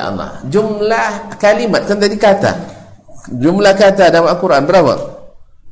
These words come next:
Antum dah sering baca Quran, tak pernah ngitung? Tak sempat? Hah? Berapa? Itu jumlah ayatnya, sayang.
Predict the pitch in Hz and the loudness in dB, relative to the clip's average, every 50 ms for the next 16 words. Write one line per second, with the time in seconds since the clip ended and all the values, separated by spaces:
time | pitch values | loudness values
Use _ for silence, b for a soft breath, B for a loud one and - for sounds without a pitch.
0 | _ _ - - - - - - - - - - - - - - 160 185 196 226 | _ _ -20 -20 -20 -20 -20 -20 -20 -20 -20 -20 -20 -18 -12 -8 -8 -4 -4 -4
1 | 226 220 214 196 - 214 208 208 208 202 196 208 196 208 208 196 196 202 185 202 | 0 0 0 0 0 -2 -4 -2 -2 -2 -2 -2 -2 0 0 0 0 0 -2 -2
2 | 196 180 175 170 165 143 123 - 110 95 87 92 - - - - - - - - | 0 -2 0 0 0 -2 -2 -2 -6 -6 -6 -8 -10 -12 -12 -12 -14 -16 -16 -14
3 | - 117 135 139 151 175 202 190 139 104 90 - - - - - - - - - | -10 -4 -2 0 0 0 0 -2 -2 -2 -4 -6 -6 -10 -14 -14 -16 -16 -18 -16
4 | 170 170 170 170 - - - - - - - - - - - - - - - - | -14 -14 -14 -14 -14 -16 -18 -18 -18 -16 -16 -18 -18 -18 -20 -20 -20 -20 -20 -4
5 | - 156 220 - - - - - - - - - - - - - - - - - | -2 0 0 0 -2 -6 -12 -16 -18 -20 -20 -20 -20 -20 -20 -20 -20 -20 -20 -20
6 | - - - - - 95 - - - - - - - - - - - 135 147 - | -20 -20 -20 -20 -18 -18 -16 -16 -16 -16 -18 -18 -18 -20 -18 -6 0 0 0 2
7 | 185 220 - - - - - - - - - - 143 - 151 151 151 - - - | 0 -4 -8 -12 -16 -16 -18 -20 -20 -20 -20 -20 -20 -20 -20 -20 -20 -20 -20 -20
8 | - - - - - - - - - - - - - 165 170 - - 190 180 208 | -20 -20 -20 -20 -20 -20 -20 -20 -20 -20 -20 -10 -8 -8 -8 -6 -8 -6 -4 -2
9 | 202 196 202 196 165 170 185 202 196 - 175 175 156 165 135 113 104 | -2 -2 0 0 2 2 2 2 2 0 -2 -4 -2 -2 -2 -2 -2